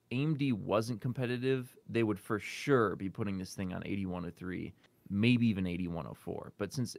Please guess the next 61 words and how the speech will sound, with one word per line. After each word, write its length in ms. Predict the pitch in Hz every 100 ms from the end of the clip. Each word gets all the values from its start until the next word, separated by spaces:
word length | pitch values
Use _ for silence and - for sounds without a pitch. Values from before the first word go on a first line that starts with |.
| -
A 120 | 131
M 80 | 139
D 40 |
is 100 | 135
gonna 140 | 120 117
be 60 |
so 300 | 101 - 107
competitive 560 | 104 95 - 98 101 101
with 100 | 92
the 80 | -
R 140 | 82
X, 260 | 82 - - _ _
uh, 180 | 92 87
seven 280 | 80 92 67
thousand 400 | - 117 135 117
series, 460 | 95 87 - - - _ _ _
there 80 | 120
is 180 | 104 131
a 40 |
question, 460 | - 131 104 - 107
are 100 | 92
they 100 | 92
gonna 200 | 90 92
do 180 | 85 92
one 220 | 85 78
oh 100 | 73
two 280 | - 143 139
again? 240 | 113 90 - - - _ _ _ _ -
Um, 240 | 82 64
it 240 | - 117 117
definitely 460 | 127 127 127 104
could 240 | 104 127 120
happen. 280 | 123 123 139
It 80 |
seems 200 | - 123
like 160 | 107 98
that's 200 | 104 104
what 80 | 85
most 240 | 101 98
people 240 | - - 98
believe. 580 | 87 85 90 131 170 - _ _ _ -
Um, 460 | 101 101 95 90 -
but 180 | 123 -
for 120 | 120
me, 340 | 110 123 143 -
I 80 | 117
feel 200 | - 165
like 180 | 156 - _ _ -
it 60 |
makes 240 | 117 123 -
the 80 |
most 360 | 120 104 - -
sense 380 | 98 90 123 -
to 80 | 160
put 180 | - 160
it 80 | 165
on 140 | 170
eighty 240 | 160 170
one 180 | 170 165
oh 80 | 165
three 440 | 175 165 175 180